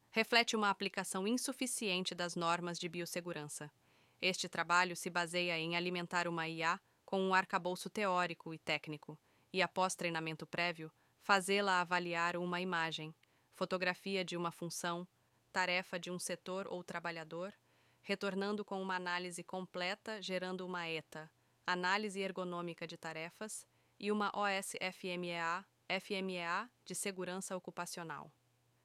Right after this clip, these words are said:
Para aplicar essa metodologia, foi tomada a função de um agente vacinal em uma U B S. Como resultados preliminares,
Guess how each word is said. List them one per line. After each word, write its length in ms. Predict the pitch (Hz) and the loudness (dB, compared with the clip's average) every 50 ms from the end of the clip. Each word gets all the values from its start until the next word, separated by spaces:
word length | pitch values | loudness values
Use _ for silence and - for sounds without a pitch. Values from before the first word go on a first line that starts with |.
| _ _ | _ _
Para 180 | - 196 196 202 | 2 4 6 6
aplicar 440 | 202 - 202 190 - - 196 196 190 | 4 2 0 -4 0 2 4 4 4
essa 200 | 185 - 185 180 | 2 -2 -2 -4
metodologia, 840 | 180 180 - 180 170 175 175 170 165 160 - - 202 214 214 214 _ _ _ _ _ - | -4 -4 -4 -6 -6 -6 -4 -4 -4 -6 -4 -4 -4 -4 -4 -6 _ _ _ _ _ -4
foi 180 | - 202 196 | -2 -2 0
tomada 480 | - 202 190 190 185 185 196 185 190 185 | 0 0 0 2 2 2 2 2 2 0
a 60 | 185 | 0
função 440 | - - 185 175 - - 190 190 196 | -2 -4 -6 -4 -4 -2 -2 -2 -2
de 120 | 190 196 | -2 -4
um 80 | 190 185 | -2 -2
agente 420 | 185 175 170 185 196 208 - 214 | -2 -2 -2 -2 -2 -2 -2 -4
vacinal 640 | 180 190 190 190 - - 185 180 175 175 185 196 202 | -2 -2 -2 -2 -4 -6 -6 -4 -2 -2 -2 -2 -2
em 200 | - 196 190 190 | -4 -4 -4 -2
uma 200 | 190 190 190 185 - | -2 -2 -4 -4 -4
U 100 | - 208 196 | -4 -6 -4
B 120 | 190 202 | -4 -4
S. 480 | 190 156 143 147 - - - 160 160 - _ _ _ _ _ _ _ _ | -4 -6 -6 -10 -12 -12 -14 -14 -16 -18 _ _ _ _ _ _ _ _
Como 220 | - 190 185 185 | -6 -4 -2 -2
resultados 640 | 180 185 185 180 185 180 - 196 190 190 190 190 180 - | -2 -2 -4 -4 -4 -6 -4 -2 -2 -2 -2 -6 -10 -8
preliminares, 960 | - 190 185 180 180 175 175 170 165 170 170 180 185 175 165 160 - - | -8 -6 -6 -4 -6 -6 -6 -6 -6 -4 -4 -4 -4 -6 -6 -10 -14 -14